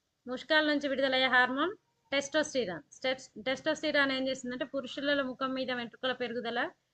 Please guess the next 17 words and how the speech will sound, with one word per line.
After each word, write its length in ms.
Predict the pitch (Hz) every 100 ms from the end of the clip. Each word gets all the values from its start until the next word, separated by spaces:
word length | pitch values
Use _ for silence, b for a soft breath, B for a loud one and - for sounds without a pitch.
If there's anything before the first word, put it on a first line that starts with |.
| _ _ -
కండరాల 420 | 254 262 262 262
అభివృద్ధి, 640 | 233 254 240 208 285 392 - _ _ -
కంఠస్వరంలో 680 | 247 277 277 269 254 254 233
మార్పు, 580 | 233 226 - 285 349 _ _ _ 226
లైంగిక 460 | 240 262 262 262
ప్రవర్తన, 640 | 247 240 233 233 247 339 - _ _ _ _ -
ఆ, 120 | 220
పురుష 300 | 247 262 311
లైంగిక 400 | 269 254 254 254
అవయవాల 360 | 233 247 240
అభివృద్ధి, 480 | 233 220 233 202 277
హృదయ 340 | 285 240 254 269
స్పందన 400 | 262 247 240 233
పెంచడం 440 | 226 226 226 226
వంటి 160 | 220 220
పనులు 300 | 220 226 247
చేస్తుంది. 480 | 220 - 196 165